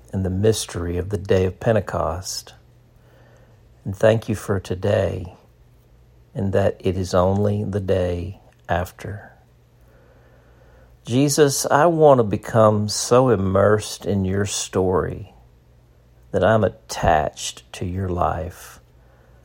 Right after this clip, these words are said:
I want to have the same mind in me that is in you.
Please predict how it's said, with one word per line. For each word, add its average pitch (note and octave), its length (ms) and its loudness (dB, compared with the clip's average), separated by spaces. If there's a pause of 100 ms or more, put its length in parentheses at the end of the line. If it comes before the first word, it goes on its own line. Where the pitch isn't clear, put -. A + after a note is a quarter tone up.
(300)
I - 60 -4
want B2 240 4
to C#3+ 60 4
have A2 420 2
the G#2 100 -4
same A2 460 2
mind G2 600 4
in F#2 240 -4
me G2+ 280 -2
that F2+ 200 -6
is F2+ 180 -8
in F#2 180 -6
you. F#2+ 500 -6